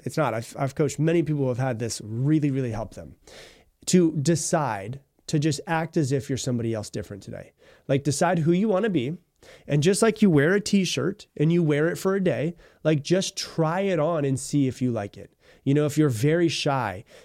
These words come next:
and you wanna be more confident and you wanna be more outgoing and you wanna walk into a room differently,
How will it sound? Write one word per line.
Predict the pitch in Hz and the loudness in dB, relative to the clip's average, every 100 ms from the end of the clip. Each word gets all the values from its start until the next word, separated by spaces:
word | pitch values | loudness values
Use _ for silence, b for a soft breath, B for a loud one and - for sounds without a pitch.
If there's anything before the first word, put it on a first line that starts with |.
| - | -2
and | 135 | 2
you | 156 | 2
wanna | 160 147 | 2 2
be | 151 | 2
more | 143 131 | 2 -2
confident | - - 143 135 107 98 - | -4 -2 -2 -2 -8 -12 -10
and | 123 120 | -4 0
you | |
wanna | 131 135 131 | 2 2 2
be | 135 | 2
more | 139 131 135 - | 2 2 -2 -4
outgoing | 151 156 143 139 117 92 - | -4 -2 0 0 -2 -8 -12
and | - | -6
you | 123 | -2
wanna | 139 139 | 0 0
walk | 131 151 165 160 | 2 0 0 0
into | 147 - 160 | -2 0 0
a | |
room | 135 180 233 | 2 2 2
differently, | 131 107 107 95 117 | -2 -6 -10 -12 -10